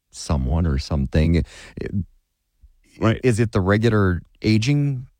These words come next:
Speaker 2: Right.
Speaker 1: cycle?
Speaker 2: And then
Speaker 1: How do you manage all that?
Speaker 2: And if it's accelerated, the, are you able to, all right, when that person gets to fifty years old, can you just turn it on to be regular growth at that point?
Speaker 1: Yeah.
Speaker 2: So I don't know the answer.
Speaker 1: Can you manipulate that part of it?
Speaker 2: You know,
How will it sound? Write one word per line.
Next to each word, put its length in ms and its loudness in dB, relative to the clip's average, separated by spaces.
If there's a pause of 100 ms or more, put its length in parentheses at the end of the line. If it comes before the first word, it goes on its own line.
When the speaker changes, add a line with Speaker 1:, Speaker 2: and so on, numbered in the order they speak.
(100)
Speaker 2:
Right. 160 2
Speaker 1:
cycle? 280 0
Speaker 2:
And 100 0
then 180 2
Speaker 1:
How 260 0
do 80 2
you 240 2
manage 440 2
all 160 0
that? 120 -2
Speaker 2:
And 100 -2
if 140 -6
it's 140 -6
accelerated, 760 0
the, 220 0 (320)
are 100 0
you 200 2
able 280 2
to, 280 0
all 120 -2
right, 140 0
when 120 2
that 100 2
person 280 -2
gets 180 -2
to 100 -6
fifty 300 -4
years 240 0
old, 220 0
can 120 -4
you 80 0
just 280 -4
turn 180 -2
it 100 0
on 280 0
to 100 -4
be 180 0
regular 680 0
growth 400 -2
at 160 -4
that 220 -6
point? 280 -8
Speaker 1:
Yeah. 340 0
Speaker 2:
So 260 -4 (420)
I 80 4
don't 140 2
know 100 2
the 160 0
answer. 220 -4
Speaker 1:
Can 100 4
you 80 2
manipulate 600 2
that 220 0
part 280 0
of 100 -4
it? 180 -6
Speaker 2:
You 60 -2
know, 300 -2